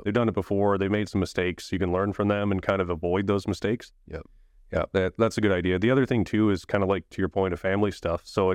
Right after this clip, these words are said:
Speaker 1: I've learned all my stuff from my, my dad, obviously,
Speaker 2: Yeah.
Speaker 1: where he's been in the business for so long. Um, but people that are outside of that family friends group, generally it's a bit more just like of a business relationship. And it's
Speaker 2: Mm.
Speaker 1: easier that if something did go wrong, you can just kinda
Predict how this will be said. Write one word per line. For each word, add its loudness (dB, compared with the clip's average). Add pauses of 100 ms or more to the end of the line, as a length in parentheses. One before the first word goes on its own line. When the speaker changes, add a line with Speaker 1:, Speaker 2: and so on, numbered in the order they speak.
Speaker 1:
I've 0
learned 2
all 2
my 0
stuff -4 (140)
from -4
my, 2 (300)
my -6
dad, 2
obviously, 0
Speaker 2:
Yeah. -4
Speaker 1:
where 0
he's 0
been 2
in 2
the 0
business -2
for -10
so 0
long. 0 (640)
Um, 0 (200)
but -2 (640)
people 0
that 4
are 2
outside 2
of 0
that 2
family 0
friends 0
group, 0 (440)
generally 2
it's -2
a 0
bit -2
more 2
just -2
like -2
of -6
a -4
business -2
relationship. 2 (320)
And -2
it's -2
Speaker 2:
Mm. -2
Speaker 1:
easier 0
that 2
if -4
something 0
did 0
go 2
wrong, 2
you 0
can -2
just -4
kinda 0